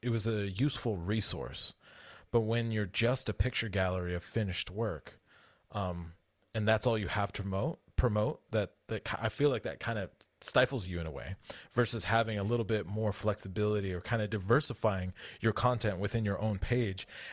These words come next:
as to what potentially can still get out there and get people's attention to draw them to your page. And then they also see your finished work, or they see that you have a newsletter or that you have a website or whatever, you're gonna be in an event. And that's a way that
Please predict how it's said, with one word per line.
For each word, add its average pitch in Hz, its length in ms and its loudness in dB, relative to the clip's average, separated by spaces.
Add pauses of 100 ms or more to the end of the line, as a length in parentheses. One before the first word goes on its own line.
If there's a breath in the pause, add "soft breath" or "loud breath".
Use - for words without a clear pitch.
as 101 120 0
to 110 120 -2
what 104 400 0
potentially 101 420 -2
can - 160 -8
still 131 300 2
get 101 180 2
out 101 220 0
there 92 200 -2 (300 loud breath)
and 90 120 -4
get 104 140 2
people's 98 280 0
attention 90 580 0 (340 loud breath)
to - 80 -4
draw 107 280 6
them 113 120 -2
to - 140 -6
your 101 100 -2
page. 107 400 2
And 135 140 0
then 202 220 4
they 160 100 0
also 117 340 4
see 123 260 0
your 95 200 0
finished 101 340 2
work, 85 220 -2
or 117 240 0
they 107 160 2
see 110 200 0
that 101 120 0
you 101 80 4
have 101 160 2
a 104 40 2
newsletter 85 580 0
or 95 60 0
that 101 180 0
you 110 80 2
have 110 140 4
a 110 40 -6
website 104 380 -2
or 90 80 -2
whatever, 101 280 2
you're 95 160 2
gonna 117 220 2
be 110 160 2
in 107 60 2
an 107 80 2
event. 98 300 -2 (580 loud breath)
And 90 400 0 (240)
that's - 400 0 (100)
a 107 80 2
way 95 240 2
that 90 240 -2